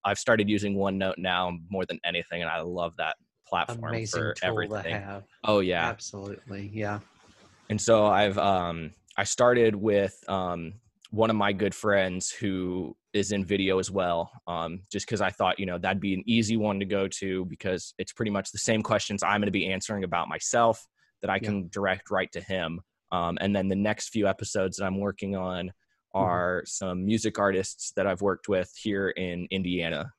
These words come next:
Speaker 1: as well. So just kind of diving in, talking about, you know, the struggles that they've noticed and different things as well.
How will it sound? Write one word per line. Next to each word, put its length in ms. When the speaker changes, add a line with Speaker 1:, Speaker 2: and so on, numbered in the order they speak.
Speaker 1:
as 120
well. 360
So 280
just 180
kind 160
of 120
diving 380
in, 340
talking 340
about, 280
you 100
know, 260
the 60
struggles 520
that 140
they've 200
noticed 540
and 220
different 360
things 320
as 200
well. 400